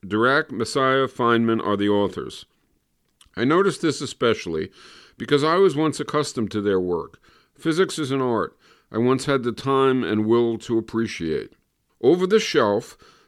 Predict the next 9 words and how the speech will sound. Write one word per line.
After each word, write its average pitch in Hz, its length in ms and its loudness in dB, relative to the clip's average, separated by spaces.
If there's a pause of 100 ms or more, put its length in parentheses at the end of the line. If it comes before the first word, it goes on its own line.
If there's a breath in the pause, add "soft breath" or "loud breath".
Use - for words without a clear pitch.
there 147 200 6
is 127 140 2
a 147 80 0
loose 139 440 0
collage 139 600 0
of 131 100 -2
photos 127 760 2
and 113 240 -2
posters, 87 760 -6